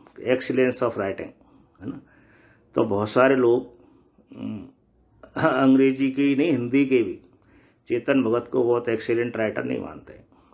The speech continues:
पहली चीज़ तो है। और दूसरे वो, अ, दूसरी बात है, अंग्रेजी में, अ, पूर्णकालिक लेखन पर, अ,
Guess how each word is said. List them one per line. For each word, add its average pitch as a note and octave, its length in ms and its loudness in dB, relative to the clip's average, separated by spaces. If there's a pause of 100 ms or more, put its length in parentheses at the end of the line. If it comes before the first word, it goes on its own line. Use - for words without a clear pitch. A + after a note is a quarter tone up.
(340)
पहली G2+ 220 -2
चीज़ - 180 -6
तो - 180 -20
है। - 120 -20 (360)
और D3+ 120 2
दूसरे D3 320 4
वो, C3+ 400 0 (380)
अ, A#2+ 140 -8
दूसरी C3 380 0
बात D#3+ 200 6
है, F#3+ 80 6
अंग्रेजी C#3+ 500 4
में, B2+ 240 -2
अ, - 60 -20 (1700)
पूर्णकालिक D3 640 6
लेखन B2 420 0
पर, A2+ 240 -4
अ, - 840 -18